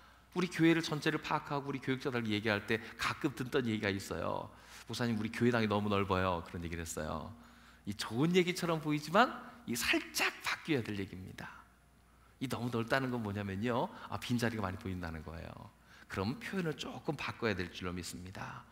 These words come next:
아직도 채워야 될 게 참 많아요. 하나님께서 이 자리를 채우도록 역사하실 줄로 믿습니다. 아, 이런 단어가 나와야 될 줄로 믿습니다.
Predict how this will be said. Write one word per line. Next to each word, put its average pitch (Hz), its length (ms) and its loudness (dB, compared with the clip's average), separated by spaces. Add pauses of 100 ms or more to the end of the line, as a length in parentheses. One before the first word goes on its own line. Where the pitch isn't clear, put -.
(480)
아직도 - 420 2
채워야 165 320 -2
될 113 120 0
게 113 100 -2
참 113 180 -6
많아요. 80 680 -4 (1300)
하나님께서 151 580 4
이 127 160 2
자리를 120 260 4
채우도록 127 800 -2
역사하실 101 520 -2
줄로 101 200 -2
믿습니다. 98 720 2 (380)
아, - 60 -2
이런 165 360 6
단어가 135 320 4
나와야 104 260 4
될 87 120 -4
줄로 80 180 -6
믿습니다. - 600 -10